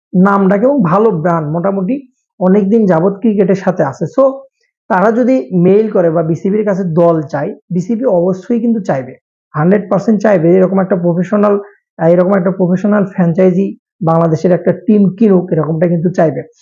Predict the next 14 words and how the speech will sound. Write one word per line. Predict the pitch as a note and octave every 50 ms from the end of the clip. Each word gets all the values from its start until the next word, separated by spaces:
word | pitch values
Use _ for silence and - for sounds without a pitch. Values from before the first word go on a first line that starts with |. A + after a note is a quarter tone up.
| _ - - _ -
তো | G#3+
already | G#3 G#3+ A3+ A#3 A#3 A#3 A#3 B3+ B3
প্রসেসিং | - G3+ F3+ - G#3+ F3+ - A3+ G#3+ G3+
কিন্তু | A3+ G3 G3+ G#3+
শুরু | F#3+ - A#3+ B3+ B3+ G#3+
করে | G#3+ F#3+ F3 E3
দিয়েছে, | E3 E3 D#3 D#3+ G3 G3+
যে | F3+ F3+
এটা | F3 F3+ F#3+ F3+
চিটাগাংয়ের | F3+ - A3 F#3 G3+ G3 F#3+ F#3+ F#3 F3+ F3 F#3 G3 - - _ _ _ _ _ - E3 C#3+
জায়গায় | C3+ E3 D#3 D#3 D#3+ F3 E3+
কিন্তু | F3 F#3 F3+ F3+
বসতে | D#3+ D#3 D#3 D#3 - F3
পারবে | D3+ D#3 D3+ D3+ D#3+ D#3+